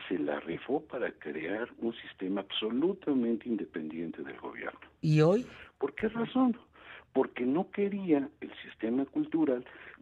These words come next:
Speaker 1: vivir lo que había pasado con López Portillo. López Portillo,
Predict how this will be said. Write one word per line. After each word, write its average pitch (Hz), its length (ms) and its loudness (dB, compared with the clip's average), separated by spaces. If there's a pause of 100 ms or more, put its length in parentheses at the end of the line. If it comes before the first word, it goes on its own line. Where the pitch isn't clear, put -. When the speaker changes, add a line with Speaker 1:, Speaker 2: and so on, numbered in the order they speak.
Speaker 1:
vivir 139 500 -10
lo 131 160 0
que 90 100 -4
había 92 260 0
pasado 92 460 -2
con - 240 -10
López - 320 -8
Portillo. - 460 -8 (720)
López 147 320 -4
Portillo, 165 640 4